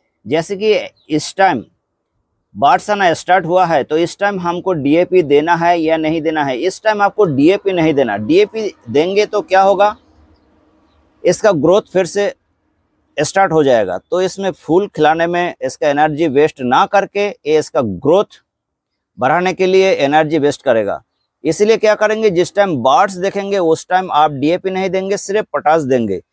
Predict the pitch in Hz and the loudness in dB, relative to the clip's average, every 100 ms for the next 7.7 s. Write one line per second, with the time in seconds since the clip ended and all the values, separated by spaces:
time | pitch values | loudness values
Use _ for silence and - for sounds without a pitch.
0 | _ _ - 131 151 175 139 123 170 - | _ _ 0 0 0 0 2 2 0 0
1 | 175 143 - - 196 165 - 131 147 143 | 0 0 -2 -4 -6 -6 -10 -8 -6 -6
2 | 131 151 175 175 175 170 190 - 139 139 | -2 -2 0 0 0 2 0 0 2 2
3 | 147 139 143 151 156 151 151 135 127 135 | 0 -4 -4 -4 -4 0 0 0 -2 -2
4 | 151 170 180 143 127 123 127 107 104 85 | -2 -2 0 0 0 0 0 2 0 -4
5 | 80 _ _ _ _ _ _ - 185 202 | -16 _ _ _ _ _ _ 0 4 4
6 | 196 202 202 202 185 190 196 185 143 143 | 2 -2 -2 -2 -2 -2 -2 -6 -4 -2
7 | 156 143 139 151 175 175 190 | 0 0 0 0 -2 -2 -4